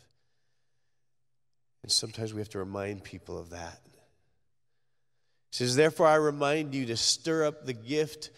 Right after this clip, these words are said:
of God which is in you through the laying on of my hands."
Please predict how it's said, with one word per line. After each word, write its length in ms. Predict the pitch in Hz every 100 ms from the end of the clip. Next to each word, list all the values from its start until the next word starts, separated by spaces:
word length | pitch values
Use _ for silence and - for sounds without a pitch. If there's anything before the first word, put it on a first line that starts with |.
| - - _ _ _ -
of 180 | 135 127
God 460 | 139 160 160 104
which 180 | 113 117
is 180 | 131 113
in 200 | 139 180
you 240 | 147 98
through 180 | 92 127
the 100 | 117
laying 460 | 120 131 147 151 135
on 220 | 135 131
of 120 | 120
my 200 | 113 113
hands." 800 | 107 104 104 95 90 85 - -